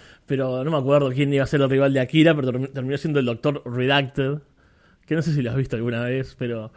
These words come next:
es divertido, no sé, hace un mist ahí al principio, eh, que no entiendo <laughs> de qué sale un mist ahí el, el minuto cero.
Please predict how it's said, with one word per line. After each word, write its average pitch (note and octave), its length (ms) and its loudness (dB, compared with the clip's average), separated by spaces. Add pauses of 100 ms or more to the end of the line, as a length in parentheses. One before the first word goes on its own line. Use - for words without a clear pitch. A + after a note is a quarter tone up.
(600)
es A#3 260 4
divertido, D3+ 580 2
no D#3+ 60 0
sé, D#3+ 300 2
hace F3 180 0
un D3 220 0
mist E3 400 0
ahí C#3 240 0
al C#3 80 0
principio, D#3 880 2 (1200)
eh, B2+ 320 -6
que A#2 160 -10
no A#2+ 140 -10
entiendo C3+ 440 0 (220)
<laughs> - 240 6
de F#3+ 140 8
qué G#3+ 180 8
sale F3 300 6
un D#3 220 4
mist D#3+ 300 0
ahí C#3+ 220 -2
el, C#3+ 240 -2
el B2+ 300 -6
minuto D3+ 400 0
cero. E3 480 2